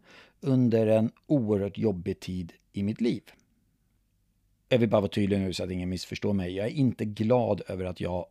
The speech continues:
blev utbränd. Det var ett fucking helvete. Men jag är glad över att jag genom den där utmattningen och genom den där utbrändheten stärkte jag min egen närhet till naturen. Jag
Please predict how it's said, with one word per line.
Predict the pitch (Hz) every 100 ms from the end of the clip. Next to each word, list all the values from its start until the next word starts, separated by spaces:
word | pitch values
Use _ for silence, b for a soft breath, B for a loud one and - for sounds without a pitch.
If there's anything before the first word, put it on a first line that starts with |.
| _
blev | 95 92 87
utbränd. | 104 - - 110 92
Det | 95
var | 98
ett | -
fucking | - 92 - 90 80
helvete. | - - 98 90 92 104 - - - B B B B
Men | - 131
jag | 139
är |
glad | 131 180 220 208 190
över | - 127 113
att | 110 -
jag | 107 110 - _
genom | 120 180 226 208 160
den | 117
där | 101
utmattningen | 95 95 - 82 - 98 95 92
och | 98
genom | 143 165 160
den | 135
där | 104
utbrändheten | 95 - 95 90 90 - 101 107 b b b b b _ -
stärkte | - - - 120 101 - -
jag | 147 131
min | 113 110
egen | 98 92 95
närhet | 95 85 85 -
till | 90
naturen. | 87 - 107 123 214 247 _ _ _ _ _
Jag | - 98 98 98